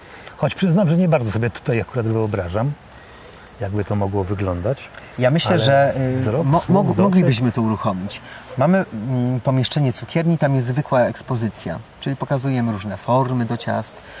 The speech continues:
Speaker 2: są różne receptury i przepisy galicyjskie, ale gdyby ta cukiernia była uruchomiona, gdybyśmy tam na podstawie tych starych receptur wytwarzali, y, nawet ciastka,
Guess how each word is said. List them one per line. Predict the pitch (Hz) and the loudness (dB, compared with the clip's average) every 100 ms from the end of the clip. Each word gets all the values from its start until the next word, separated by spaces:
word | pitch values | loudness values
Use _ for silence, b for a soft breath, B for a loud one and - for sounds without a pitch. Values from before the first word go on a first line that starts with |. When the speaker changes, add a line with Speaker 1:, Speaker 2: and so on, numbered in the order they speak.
| B B | B B
Speaker 2:
są | - 127 | -4 -2
różne | 110 113 107 | 0 0 0
receptury | 104 113 - 160 165 131 | 0 -4 -2 -2 0 0
i | |
przepisy | - 117 143 - | -2 -6 -6 -4
galicyjskie, | - 101 98 - 95 - - 160 208 - B B B B B 117 - | -2 -2 -4 -8 -10 -8 -2 -2 -2 -8 B B B B B -10 -2
ale | 117 110 | 0 0
gdyby | 127 165 | 0 0
ta | 175 | -2
cukiernia | 147 - 143 120 98 95 | -4 -2 0 0 -2 -4
była | 101 123 131 | -2 0 2
uruchomiona, | 139 127 139 131 117 101 - - - - - | 0 -2 0 2 0 0 -6 -12 -20 -20 -12
gdybyśmy | 113 131 139 135 | -4 -2 -2 -2
tam | 127 123 | -2 -2
na | |
podstawie | 117 - - 127 127 | -4 -6 -4 -2 -4
tych | - | -6
starych | - 135 151 131 117 | -2 0 2 0 -4
receptur | 110 - 110 - 95 - - B B B B - 110 | -4 -2 -2 -4 -10 -12 -20 B B B B -12 -6
wytwarzali, | 117 - 113 151 147 117 113 - 101 101 104 101 101 101 98 92 - - | -4 0 2 4 2 0 -2 -4 -4 -2 -2 -2 -2 -4 -4 -8 -12 -8
y, | 117 | -4
nawet | 120 139 - | -2 -4 -6
ciastka, | 110 98 - - | -6 -6 -10 -10